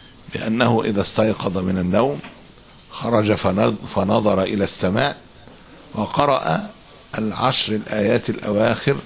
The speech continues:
من سورة آل عمران، ثم توضأ وصلى. فالنبي صلى الله عليه وسلم يرشدنا إلى كيفية التفكر في خلق السماوات والأرض بالنظر. فكل المواضع بقى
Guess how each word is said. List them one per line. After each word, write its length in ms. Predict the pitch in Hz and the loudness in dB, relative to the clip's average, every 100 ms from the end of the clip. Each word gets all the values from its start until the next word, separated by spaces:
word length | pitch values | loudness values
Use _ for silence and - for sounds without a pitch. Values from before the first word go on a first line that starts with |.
| - - - - - - | -14 -20 -20 -20 -16 -4
من 200 | 107 101 | -2 0
سورة 400 | - 120 104 87 | 2 4 4 0
آل 360 | 95 101 92 85 | -2 0 0 0
عمران، 380 | 78 76 69 - - - - - - - - - - - | -4 -8 -8 -12 -16 -20 -20 -20 -20 -20 -20 -20 -20 -14
ثم 220 | - 101 | -6 -4
توضأ 760 | 95 98 104 123 123 85 - - - - | -2 2 2 2 0 0 -2 -6 -12 -12
وصلى. 640 | 104 92 92 82 73 65 - - - - - - - - - - - - | -6 -2 0 -2 -4 -10 -14 -20 -20 -20 -20 -20 -20 -20 -20 -20 -20 -12
فالنبي 420 | - 104 110 156 147 | -4 0 2 2 2
صلى 100 | - | 0
الله 220 | 131 113 | 0 0
عليه 100 | 147 156 | -2 -2
وسلم 200 | 160 143 | -4 -2
يرشدنا 640 | 139 127 - 170 160 147 | 0 2 2 4 2 2
إلى 300 | 151 139 131 | 0 2 2
كيفية 720 | 131 127 123 - 147 156 147 131 | 2 2 2 2 2 2 0 0
التفكر 800 | 135 - 131 - 131 - - 113 | -2 -2 -2 0 -2 -4 0 0
في 160 | 107 104 | 0 -2
خلق 240 | - 123 - | -2 -4 -4
السماوات 380 | 107 - 117 - | -6 -6 -6 -4
والأرض 260 | - 113 | -4 -2
بالنظر. 520 | 101 92 87 87 80 - - - - - - - - - - - | 0 0 2 0 0 -4 -12 -16 -20 -20 -20 -20 -20 -20 -20 -20
فكل 440 | - - 180 185 180 | -12 0 4 6 6
المواضع 600 | 156 143 143 139 110 95 | 4 4 4 4 2 2
بقى 340 | 107 120 123 | 2 2 0